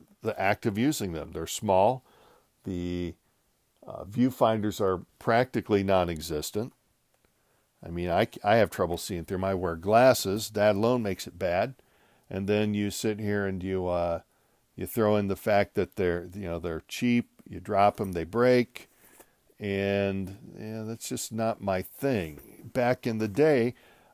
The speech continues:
I owned, I mean, I would buy a new one every year because I'd be, I'd be dropping 'em, breaking 'em, or whatever. So a lot of these different cameras that, um, are out there today,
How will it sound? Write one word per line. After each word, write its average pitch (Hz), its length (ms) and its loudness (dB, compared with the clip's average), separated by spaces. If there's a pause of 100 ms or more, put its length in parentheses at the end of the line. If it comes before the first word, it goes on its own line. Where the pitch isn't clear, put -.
(180)
I 127 280 2
owned, 123 520 0 (600)
I 117 80 -4
mean, 127 120 -4
I 135 60 2
would 110 180 -4
buy 110 200 4
a 117 60 4
new 123 180 2
one 101 280 0
every 104 300 -2
year 101 200 -2
because 87 340 -8
I'd 90 180 -6
be, 87 160 -8 (120)
I'd 98 140 -6
be 95 80 -8
dropping 95 440 -2
'em, 95 100 -8
breaking 92 360 -6
'em, 92 120 -10
or 85 80 -10
whatever. 101 540 0 (420)
So 95 520 2 (440)
a 104 80 -4
lot 131 200 4
of 123 60 0
these 120 220 0
different 123 320 0
cameras 127 500 0
that, 98 220 4 (840)
um, 90 520 -2 (1500)
are 113 220 10
out 117 180 8
there 117 140 6
today, 113 640 4